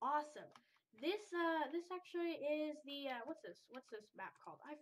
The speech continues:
forget. Let me check it. Uh, the Apertura. Apertura. Apertura map. It's pretty amazing. Anyway, let's get back to it. I'm really sad to destroy these trees. I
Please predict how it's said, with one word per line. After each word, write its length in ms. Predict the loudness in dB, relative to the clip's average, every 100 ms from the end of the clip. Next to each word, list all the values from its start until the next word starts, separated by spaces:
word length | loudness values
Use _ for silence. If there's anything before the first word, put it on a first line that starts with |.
| -12
forget. 400 | -14 -10 -10 -8
Let 80 | -10
me 80 |
check 160 | -10 -14 -18
it. 80 | -10
Uh, 120 | -8 -8 _ -20 -20 -20 _ _ -6
the 240 | -2 0 0
Apertura. 960 | -2 0 2 2 0 -2 -2 -2 -6 -12 -16 _ _ -20
Apertura. 560 | -8 -2 -2 -4 -14 -20 _ _ _ _ _ _ _ -8
Apertura 800 | -8 -6 -2 -2 -2 -6 -6 -8 _ _ _ _ -4
map. 240 | -2 0 0
It's 180 | -2
pretty 300 | 2 4 4
amazing. 400 | 4 4 2 -4 -8 _ _ _ _ 4
Anyway, 340 | 4 4 -2 -10 _ _ _ -6
let's 340 | 0 2 0
get 220 | -2 0
back 240 | 0 -2 -2
to 80 | -2
it. 160 | -2 -4 -14 -20 -20 _ _ _ _ _ _ _ _ _ _ 6
I'm 400 | 8 8 6 6
really 420 | 6 6 6 6 4
sad 320 | 6 8 8 4
to 80 | -2
destroy 420 | -8 -8 -4 -2
these 220 | -2 -6
trees. 320 | -8 -6 -8 -2
I 100 | 0